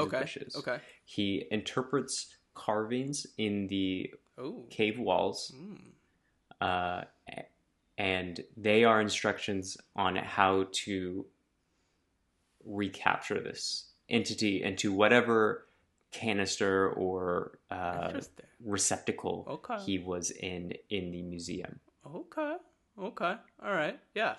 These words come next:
Speaker 2: So he goes back there and then is able to recapture.
Speaker 1: Yeah.
Speaker 2: And, um,
Speaker 1: I think it's a good way to do it.
Speaker 2: And the language that he uses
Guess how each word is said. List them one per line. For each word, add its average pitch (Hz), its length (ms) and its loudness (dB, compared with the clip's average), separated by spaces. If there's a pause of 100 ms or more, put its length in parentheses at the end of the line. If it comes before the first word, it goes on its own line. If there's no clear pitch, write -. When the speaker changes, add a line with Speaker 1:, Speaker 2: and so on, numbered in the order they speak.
(120)
Speaker 2:
So - 160 -10
he 92 40 -10
goes 95 200 -8
back 95 160 -8 (100)
there - 160 -10
and 98 160 -2
then 90 280 -4 (120)
is - 300 0
able 95 380 0 (180)
to 87 340 -6 (720)
recapture. 95 640 0
Speaker 1:
Yeah. - 200 0 (100)
Speaker 2:
And, 90 400 -8 (140)
um, - 280 -10 (960)
Speaker 1:
I 165 60 -8
think 175 120 -6
it's 160 80 -10
a 156 40 -10
good 156 140 -8
way 135 80 -8
to 127 80 -10
do 117 180 -12
it. - 180 -14 (1300)
Speaker 2:
And 139 560 8 (680)
the 123 120 12
language 156 680 8
that 120 220 8
he 117 100 8
uses 113 960 2